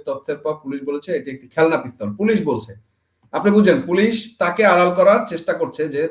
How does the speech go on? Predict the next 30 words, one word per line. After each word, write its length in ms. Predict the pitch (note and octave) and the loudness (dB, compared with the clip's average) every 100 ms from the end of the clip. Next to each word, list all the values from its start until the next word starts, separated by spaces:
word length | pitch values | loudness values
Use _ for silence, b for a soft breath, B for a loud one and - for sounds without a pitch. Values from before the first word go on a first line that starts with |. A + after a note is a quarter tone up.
| - | -6
বলছে 240 | C#3 D3 G3+ | -8 -6 -6
এটা 160 | F3 C#3 | -6 -6
একটা 120 | C3+ | -8
খেলনা 280 | - B2 A2 | -6 -6 -6
পিস্তল। 340 | - - F2+ - _ _ _ _ _ _ _ _ _ _ - | -12 -18 -20 -20 _ _ _ _ _ _ _ _ _ _ -4
কিন্তু 180 | D#3+ G#3+ G#3 | -2 0 0
এই 120 | G3+ | 0
যে 80 | G#3 | 2
আটটার 400 | G3+ F3+ G#3 G3+ | 0 2 4 4
দিকে 180 | G3 F#3+ | 2 -2
যে 80 | E3+ | 0
ঘটনাটা 340 | D#3 E3 D#3+ | 0 0 -2
ঘটেছে, 340 | D3 D3+ D#3+ | -2 -4 -4
এই 240 | G#3 G#3 D#3+ | -4 -2 -2
ঘটনা 300 | D3+ D3+ F3 | -2 -4 -6
তুলে 240 | F3 E3+ | -4 -4
ধরতে 200 | F3 F3+ | -4 -4
গিয়ে 120 | F3+ | -4
বিক্ষোভের 380 | D3+ D#3 F3 E3+ | -4 -8 -8 -8
কেউ 140 | E3+ D#3+ | -6 -6
কেউ 160 | F3 | -6
ফেসবুকে 380 | E3+ D3 D3 D3+ | -6 -6 -6 -6
লেখেন, 220 | D#3+ F3 | -4 -4
সমস্ত 340 | F3 D#3 D3 D#3 | -6 -6 -8 -8
থেকে 220 | D3+ E3 | -8 -4
একজন 240 | C#3+ D3 | -4 -4
অস্ত্রধারীকে 580 | C#3 C#3 D3+ C#3+ D3+ F#3+ | -6 -6 -8 -6 -6 -6
আটক 300 | G3+ C3+ C#3 | -8 -6 -8
করা 180 | C3+ C3 | -6 -4
হয়েছে 300 | A#2+ A2 A2 | -4 -8 -10